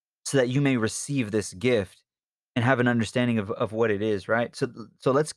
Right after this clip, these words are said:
let's stay in Ephesians. Let's go down a little bit further to thirteen and fourteen. It says, it says, "And you also were included in Christ when you heard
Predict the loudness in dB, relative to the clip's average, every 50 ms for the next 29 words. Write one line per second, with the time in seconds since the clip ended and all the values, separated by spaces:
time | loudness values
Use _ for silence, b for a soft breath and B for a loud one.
0 | -2 0 0 0 0 -4 -2 0 0 2 2 2 0 0 -2 -6 -8 -6 -4 -2
1 | 0 0 -2 -2 0 0 0 0 2 0 0 2 2 2 2 0 0 -2 -6 -10
2 | _ _ _ _ _ _ _ _ _ _ _ _ _ _ _ _ _ _ 0 2
3 | 2 4 4 2 0 0 -2 0 0 2 2 4 2 0 -2 -2 -4 -6 -6 _
4 | 0 0 0 0 -4 -6 -4 0 0 2 2 2 0 -2 -4 -6 -6 -6 -6 -8
5 | -10 _ -4 -4 -4 -4 -6 -10 -10 -8 -8 -8 -10 -12 -16 _ _ _ _ _
6 | _ _ b b b b b _ _ -6 -6 0 2 4 4 4 4 2 -2 -10
7 | _ _ _ _ _ _ _ _ _ _ _ _ _ _ _ _ _ _ _ _
8 | _ _ _ _ _ _ _ _ _ _ _ _ _ _ _ _ _ _ _ _
9 | _ _ _ _ 0 2 2 2 4 4 2 2 2 2 2 2 2 0 0 2
10 | 2 4 4 2 2 0 2 2 2 4 4 4 2 2 2 0 0 0 -2 -4
11 | -2 0 2 4 4 4 4 2 0 0 0 0 2 2 2 0 0 0 2 2
12 | 4 4 2 0 -2 -6 -10 -16 -20 _ _ -6 -2 0 2 2 4 4 4 4
13 | 2 2 2 4 4 4 4 4 4 2 0 -4